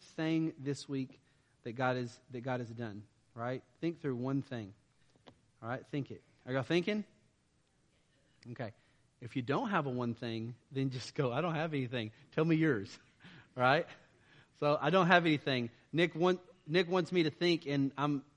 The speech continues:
you know, I'm only one cup of coffee into the day." Okay, so we wanna give you that opportunity. So we're gonna do this.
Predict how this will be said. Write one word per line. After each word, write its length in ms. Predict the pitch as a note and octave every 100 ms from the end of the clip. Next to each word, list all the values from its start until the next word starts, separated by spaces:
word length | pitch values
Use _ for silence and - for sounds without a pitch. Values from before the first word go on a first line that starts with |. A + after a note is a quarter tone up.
| C#3+
you 80 | C#3+
know, 140 | B2+
I'm 160 | C3 D#3
only 200 | D#3+ D3+
one 400 | C#3 D3+ D3+ C#3 -
cup 180 | C#3+
of 60 | C3+
coffee 340 | D3 C#3+ C#3+
into 160 | C3+ C3
the 80 | B2
day." 320 | C#3+ B2 G2 - - - _ A#2+
Okay, 320 | C#3+ C3 C#3
so 360 | - C#3+ A#2 A2 _ _ _ _ _ _
we 120 | C3
wanna 180 | D3+ D#3
give 240 | C#3+ D3+
you 80 | D3
that 260 | C3+ C3+ C3
opportunity. 640 | B2+ B2+ C3+ - B2+ A#2+
So 160 | A#2 D3
we're 60 |
gonna 160 | D#3+ D3+
do 40 |
this. 320 | C#3+ A2 -